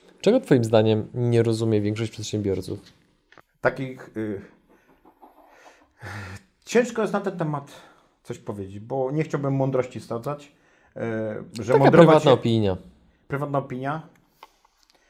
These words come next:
Speaker 2: Nas, Polaków, gubi to, że zarobimy jakieś pieniądze w interesie i my idziemy i kupujemy auto. To, to jest podstawa.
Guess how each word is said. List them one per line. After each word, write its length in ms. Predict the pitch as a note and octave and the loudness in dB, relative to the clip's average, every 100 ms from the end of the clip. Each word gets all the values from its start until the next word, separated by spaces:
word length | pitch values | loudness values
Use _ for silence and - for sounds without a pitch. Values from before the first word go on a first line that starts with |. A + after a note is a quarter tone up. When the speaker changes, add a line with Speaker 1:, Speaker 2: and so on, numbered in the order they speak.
| _ - | _ -2
Speaker 2:
Nas, 240 | E3+ F3+ | 0 -2
Polaków, 560 | - C#3+ C3 C3 C3 A#2 | -2 2 2 2 -4 -6
gubi 260 | A#2+ A2 | -8 -8
to, 420 | - A#2 C#3 E3 - | -4 -2 -2 -4 -12
że 360 | A#2 A#2+ A2+ - | -6 -6 -6 -6
zarobimy 440 | G#2+ A#2 A#2+ A#2+ | -6 -4 -4 -4
jakieś 240 | A2 - - | -6 -10 -18
pieniądze 640 | G#2+ G#2 G2+ A#2 D#3 F3 - _ _ _ _ | -12 -10 -10 -10 -10 -12 -20 _ _ _ _
w 40 | - | -12
interesie 460 | G#2+ A2+ A#2 F3 F3 | -8 -8 -8 -8 -4
i 40 | |
my 180 | D#3+ D#3 | -4 -6
idziemy 300 | - C3+ E3 | -10 -6 -2
i 40 | E3 | -4
kupujemy 420 | E3+ E3 D#3 D3+ | -6 -6 -4 -2
auto. 300 | A2+ G2 - _ _ _ _ _ _ _ _ _ _ | -4 -6 -14 _ _ _ _ _ _ _ _ _ _
To, 120 | F3 F3 - | -14 -14 -8
to 80 | G3 | -4
jest 180 | F3 - | -4 -6
podstawa. 560 | F3+ - B2 G2 G2 | -6 -2 -2 -4 -12